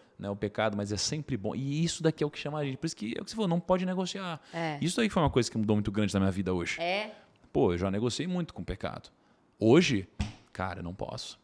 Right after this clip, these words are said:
Speaker 2: É isso.
Speaker 1: Né? E aí, sabe uma coisa que ajuda?
Speaker 2: Ah.
Speaker 1: É você expor isso. Por isso que, né, nos cristãos é tão comum você confessar coisas,
Speaker 2: Uhum.
Speaker 1: né? Você ter uma pessoa, um pastor, seja lá o que
Speaker 2: Uhum.
Speaker 1: for,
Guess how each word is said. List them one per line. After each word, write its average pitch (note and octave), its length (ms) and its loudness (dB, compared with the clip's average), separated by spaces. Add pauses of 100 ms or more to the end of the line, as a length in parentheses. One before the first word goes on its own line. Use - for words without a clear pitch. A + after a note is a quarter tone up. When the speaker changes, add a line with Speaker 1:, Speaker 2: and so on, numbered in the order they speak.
Speaker 2:
É D3 140 -16
isso. E3 260 -12
Speaker 1:
Né? F#2+ 400 0
E G#2+ 140 0
aí, A2+ 80 4
sabe D3+ 240 2
uma C#3 60 0
coisa C3 200 0
que - 60 -2
ajuda? G#2+ 640 0
Speaker 2:
Ah. - 180 -4
Speaker 1:
É A2 40 2
você A2+ 260 -2
expor - 540 -4
isso. - 340 -14 (480)
Por B2 80 -6
isso C3 100 -2
que, E3 300 2
né, A#2+ 260 4
nos G#2 220 -2
cristãos B2+ 380 2
é C3+ 80 4
tão E3 340 0 (240)
comum D3+ 640 0
você C#3 500 2
confessar D3+ 800 -2
coisas, A2 640 0
Speaker 2:
Uhum. F#2+ 60 -6
Speaker 1:
né? A#2 220 -2
Você G#2+ 180 -8
ter D3+ 260 0
uma E3 140 2
pessoa, B2+ 340 -6
um B2 140 -4
pastor, B2 480 -4
seja C3 240 -4
lá C3+ 80 0
o C3 60 -4
que G2+ 80 -8
Speaker 2:
Uhum. F#2+ 80 -8
Speaker 1:
for, D3 200 4